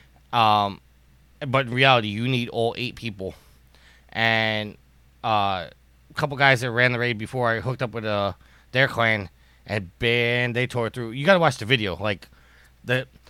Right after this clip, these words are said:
the end boss, which normally takes about forty-five minutes to beat,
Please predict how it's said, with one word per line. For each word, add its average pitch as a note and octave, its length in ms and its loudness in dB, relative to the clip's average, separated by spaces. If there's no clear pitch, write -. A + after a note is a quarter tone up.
the C#3 160 -2
end G3 280 6
boss, E3 360 4
which A#2 240 -8
normally E3+ 800 2
takes C#3+ 240 -2
about B2+ 160 -2
forty-five C#3+ 400 0
minutes C3+ 220 -4
to B2 80 -4
beat, C3+ 280 0